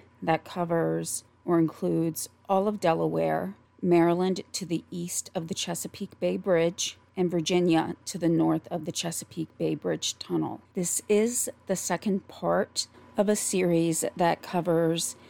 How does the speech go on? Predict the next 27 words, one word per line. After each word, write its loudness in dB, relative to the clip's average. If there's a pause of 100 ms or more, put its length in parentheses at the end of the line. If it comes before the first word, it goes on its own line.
(300)
incidents 2
of 0
violence 0 (100)
that 0 (140)
occurred -2
in 0
Salisbury, 2
Maryland 2 (140)
in 2
Decem-, 4 (140)
December 4
of -2
nineteen 4
thirty-one. 0 (120)
If 0
you 4
have -2
not 4 (160)
listened 0
to -2
the -4
first -2 (220)
episode, 0
please 0
do -6
go 4
back -2